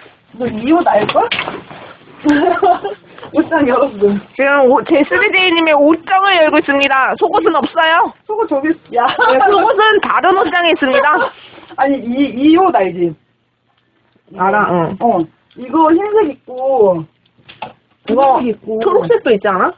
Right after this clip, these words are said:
Speaker 1: 아니, 아, 나 블라우스가 내가 좀 많긴 한데, 이거 똑같은 거고,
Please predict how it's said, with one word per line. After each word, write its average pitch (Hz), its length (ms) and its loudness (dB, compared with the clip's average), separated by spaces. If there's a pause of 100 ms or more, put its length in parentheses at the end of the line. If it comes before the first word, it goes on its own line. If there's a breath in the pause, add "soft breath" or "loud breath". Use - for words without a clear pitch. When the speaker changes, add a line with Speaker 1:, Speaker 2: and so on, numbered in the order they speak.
(540)
Speaker 1:
아니, 196 200 -12
아, 220 120 0
나 208 100 2
블라우스가 294 420 -2
내가 214 180 4
좀 285 180 -2
많긴 220 280 -2
한데, 262 420 0
이거 254 280 -2
똑같은 339 420 -4
거고, 196 500 -2